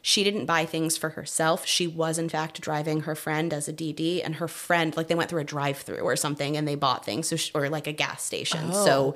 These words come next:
Speaker 1: her friend was just drunk and forgot she charged it,
Speaker 2: Mm.
Speaker 1: and Tiffany had the receipt because it was her car.
Speaker 2: Hmm.
Speaker 1: So I don't know if she really did spend the eighty-six dollars on things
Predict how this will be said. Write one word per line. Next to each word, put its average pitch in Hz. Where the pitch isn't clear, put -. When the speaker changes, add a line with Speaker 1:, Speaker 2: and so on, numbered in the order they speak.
Speaker 1:
her 185
friend 156
was 160
just -
drunk 147
and 147
forgot 151
she -
charged 156
it, 156
Speaker 2:
Mm. -
Speaker 1:
and 156
Tiffany 151
had 147
the 147
receipt 151
because -
it -
was -
her -
car. -
Speaker 2:
Hmm. 170
Speaker 1:
So 170
I 180
don't 185
know 175
if 190
she 180
really 170
did 160
spend 156
the 160
eighty-six 160
dollars 160
on 165
things 190